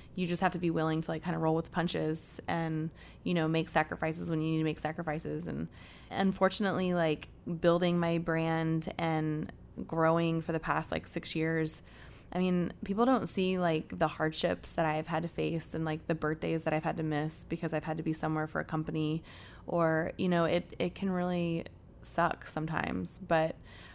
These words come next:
you know, and I think especially as women, we can always feel like that we're not good enough or that we're not able to give enough to our families, you know,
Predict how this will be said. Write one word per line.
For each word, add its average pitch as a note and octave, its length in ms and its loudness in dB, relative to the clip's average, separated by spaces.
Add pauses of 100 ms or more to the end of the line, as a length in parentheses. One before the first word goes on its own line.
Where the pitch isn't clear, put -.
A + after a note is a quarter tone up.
you - 120 -2
know, E3 180 4
and D#3+ 120 4
I E3 80 4
think E3+ 260 -2
especially F3 520 -2
as E3 140 0
women, E3 500 2 (420)
we F3 240 2
can F#3 220 2 (100)
always F3+ 800 2 (200)
feel F3+ 380 4
like E3 260 4
that E3 180 2
we're E3+ 160 2
not E3+ 300 0
good E3+ 120 2
enough E3 440 0
or F3 80 2
that D#3+ 200 4
we're E3 120 2
not D#3+ 200 0
able D#3+ 200 0
to - 100 -10
give D#3+ 140 0
enough D#3+ 220 0
to - 120 -4
our D#3+ 100 0
families, D#3+ 760 -2
you - 120 -2
know, D3+ 360 2